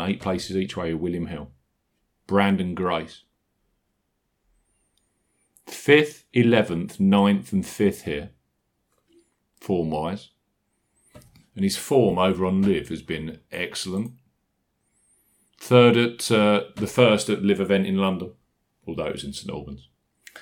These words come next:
First when he won at Portland. Twenty-fourth at the Scottish Open, so that was a D P World Tour event. So at least he's stepped, he's gone into this kind of firing line already. This isn't the first time he's done it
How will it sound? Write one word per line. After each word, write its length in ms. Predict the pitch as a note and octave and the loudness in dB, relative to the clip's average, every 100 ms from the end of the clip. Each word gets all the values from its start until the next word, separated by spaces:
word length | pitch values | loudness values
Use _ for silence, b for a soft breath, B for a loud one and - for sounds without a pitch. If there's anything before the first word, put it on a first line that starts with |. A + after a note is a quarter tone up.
| B B B | B B B
First 640 | - C3+ B2+ B2 - - | 0 6 6 6 0 -6
when 100 | A2+ | 0
he 80 | G#2 | 2
won 180 | G#2 G2+ | 4 0
at 120 | - | 0
Portland. 520 | A#2+ G#2 - G2 G2+ _ _ _ _ _ _ _ b b b b | -2 -2 0 -4 -6 _ _ _ _ _ _ _ b b b b
Twenty-fourth 540 | - D3+ C3+ B2+ C3 B2+ | -2 0 2 4 4 4
at 60 | A2+ | -2
the 60 | |
Scottish 380 | - A#2 - - | -2 0 0 4
Open, 360 | A2 G#2 A#2+ A#2+ | 4 4 0 -2
so 120 | G2+ | 2
that 180 | A#2+ A#2+ | 2 2
was 100 | G#2+ | 0
a 60 | |
D 220 | G2+ G#2+ | 2 4
P 160 | G2 G2+ | 4 2
World 260 | G2 G2 - | 4 2 2
Tour 260 | A2 G2 | 2 2
event. 320 | E2+ F2 F#2 | 2 -2 -4
So 140 | - A2 | 0 0
at 80 | A2+ | 4
least 260 | E3+ - | 2 2
he's 200 | C#3+ B2+ | -2 -2
stepped, 360 | - C#3 B2 - | 0 2 2 0
he's 160 | A#2 A#2 | -2 0
gone 200 | B2+ B2 | 4 6
into 280 | B2+ B2+ A#2 | 6 4 2
this 240 | G2 - | 2 0
kind 280 | - G2+ G2 | 0 0 0
of 80 | G2 | 0
firing 420 | A2+ G2+ G2 G2 | 0 2 4 2
line 240 | G2 G2 | 2 4
already. 520 | G2 G#2 G2+ D#2 D2 _ _ _ | 4 4 2 0 -8 _ _ _
This 180 | G#2 G2+ | -8 -4
isn't 160 | A2 G#2 | 0 -2
the 80 | G2 | 0
first 320 | G#2+ G#2 - | 0 0 -2
time 180 | E2+ E2 | -6 -6
he's 100 | D2+ | -6
done 200 | E2 D#2 | -6 -8
it 160 | - | -14